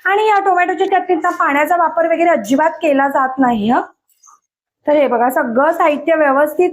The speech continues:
मिक्स करायचंय आपल्याला. तुम्ही शेंगदाण्याचं कूट ना एंडला टाकलं तरी देखील चालेल, पण मी स्टार्टिंगलाच ॲड करते.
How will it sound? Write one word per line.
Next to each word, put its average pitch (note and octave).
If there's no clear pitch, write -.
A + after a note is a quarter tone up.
मिक्स C#4+
करायचंय C#4
आपल्याला. C4+
तुम्ही G4
शेंगदाण्याचं F4+
कूट F#4
ना F4+
एंडला D#4+
टाकलं E4+
तरी D#4
देखील E4+
चालेल, C4+
पण F4
मी F4
स्टार्टिंगलाच D#4+
ॲड B3+
करते. B3+